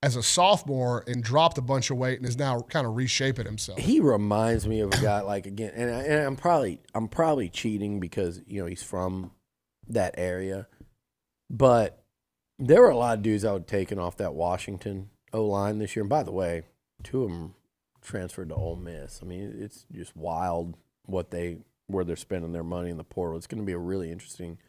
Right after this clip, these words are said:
Speaker 2: case study on, on their approach, 'cause their high school recruiting leaves a lot to be desired. Uh, but he reminds me of, like, one of those guys that played at Washington these last couple of years, where you watch 'em and they're, they're really big,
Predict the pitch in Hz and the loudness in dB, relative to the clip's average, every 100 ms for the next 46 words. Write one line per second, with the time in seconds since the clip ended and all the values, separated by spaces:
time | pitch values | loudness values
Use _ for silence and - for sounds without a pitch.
0 | _ _ _ _ _ - 123 101 - - | _ _ _ _ _ -2 0 2 -2 -2
1 | 90 82 85 - _ _ 95 - 92 92 | -2 -2 -8 -14 _ _ -12 -8 -6 -2
2 | 87 78 - 85 78 - 95 92 117 107 | -4 -4 -6 -6 -6 -10 -6 -2 -2 -2
3 | - 85 80 - 85 73 78 80 - 71 | -6 -8 -8 -8 -8 -6 -8 -10 -10 -12
4 | 78 - 85 80 - - - 92 85 87 | -12 -12 -14 -16 -20 -20 -18 -8 -6 -6
5 | 90 - - _ _ _ _ _ _ - | -8 -16 -20 _ _ _ _ _ _ 0
6 | 113 98 78 - _ _ _ _ _ _ | 4 4 2 -4 _ _ _ _ _ _
7 | _ 143 151 175 170 165 170 139 131 117 | _ 6 8 8 6 8 6 6 2 0
8 | - - 120 107 - 139 131 123 113 101 | -6 2 2 2 2 6 8 8 6 4
9 | 113 104 107 - 113 101 92 92 98 - | 2 0 -2 0 2 2 0 0 0 -4
10 | 101 110 104 104 101 104 - 107 95 98 | -8 -6 -6 -6 -4 -4 -4 -6 -4 -4
11 | 104 98 104 110 113 95 104 - 104 98 | -2 -4 -4 -6 0 0 0 -2 -6 -6
12 | 92 95 92 113 104 92 98 110 127 135 | -4 -6 -8 -6 -4 -4 -4 2 4 4
13 | 120 104 - - 117 117 113 104 | 2 -2 -6 -4 -2 0 -2 -4